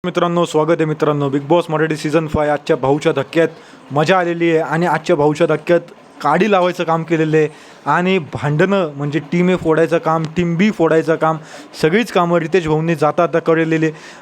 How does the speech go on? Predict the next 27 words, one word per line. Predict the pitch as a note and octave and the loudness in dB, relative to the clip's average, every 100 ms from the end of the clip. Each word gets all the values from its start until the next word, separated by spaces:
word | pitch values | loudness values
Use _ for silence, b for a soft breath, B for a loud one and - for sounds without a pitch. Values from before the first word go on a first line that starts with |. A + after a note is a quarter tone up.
| B | B
आणि | E3+ G3 G#3+ D#3 - - - | 2 2 0 -2 -8 -20 -4
ह्याच्यामध्ये | C3+ C#3+ F#3 F#3 F3 | -2 0 0 0 0
झालेले | D#3 D#3+ | 0 0
ते | E3 E3+ | 0 2
डबल | D3+ D#3+ F3+ | 2 2 2
एविक्शन. | D#3 C#3+ - B2 - B B | 0 -4 -8 -10 -12 B B
योगिताताई, | B2 D3+ E3+ F#3 F3+ F3+ F3+ E3+ | 0 2 2 2 2 2 2 0
वाघिणीसारखी | C#3 C#3 F3 F3 E3 D#3+ | 0 0 0 0 -2 -2
खेळलेली | D#3 D#3 D#3+ E3 | -2 0 0 0
योगिताताई | D#3+ D#3 E3 D#3+ D#3+ | 0 2 0 2 0
ती | D#3 | 0
बाहेर | D#3+ C#3 D#3 | -2 0 0
गेलेली | D#3 D#3 D#3 | 0 0 0
आहे | E3 - | -2 -4
आणि | D3 E3 | -2 0
आपला | D#3 E3 | 0 0
निखिल | D#3 D3+ F3 F3 | 0 0 0 0
दामलेसुद्धा | E3 E3+ F3 E3 D3 F3+ D#3 B B B C3+ | 0 0 -2 -4 -2 0 -2 B B B -2
डबल | D#3 F#3 | 2 2
एविक्शननी | F3 F3 - E3 E3+ | 2 0 -2 -4 0
बाहेर | C#3+ D3 | 0 2
गेलेले. | D3+ D#3 | 2 0
सगळे | D#3 D3+ D#3+ | 0 2 2
काय | E3+ F3 | 2 0
म्हणत | D#3 E3 | 0 0
असतील | E3+ - D#3+ | -2 -2 -6
की | E3+ | -2